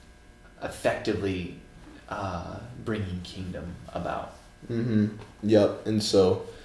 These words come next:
Speaker 2: there's a part of it too where, like, I say that, and then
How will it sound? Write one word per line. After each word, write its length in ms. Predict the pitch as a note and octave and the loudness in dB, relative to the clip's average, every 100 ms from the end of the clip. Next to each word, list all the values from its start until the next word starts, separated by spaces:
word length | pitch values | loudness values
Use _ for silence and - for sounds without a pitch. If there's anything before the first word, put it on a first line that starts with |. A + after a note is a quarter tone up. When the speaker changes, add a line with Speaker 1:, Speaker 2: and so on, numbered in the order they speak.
| - - - - - | -20 -20 -20 -20 6
Speaker 2:
there's 180 | C#3 C#3+ | 10 10
a 60 | C#3 | 10
part 300 | D#3 C3+ B2+ | 12 12 12
of 60 | A2+ | 10
it 40 | - | 8
too 360 | B2+ A#2+ A#2 | 6 10 10
where, 100 | A2+ | 12
like, 260 | G#2 F#2+ F#2+ - - - - - - - - - | 10 8 4 -2 -10 -14 -20 -20 -20 -20 -18 -2
I 120 | G#2+ | 2
say 340 | G#2+ C#3+ C3+ C3 | 8 12 12 12
that, 380 | A2+ A2 A2 A2 | 12 12 12 6
and 140 | A2 | 6
then 500 | A2 G#2+ G#2+ G#2 - | 6 8 8 6 2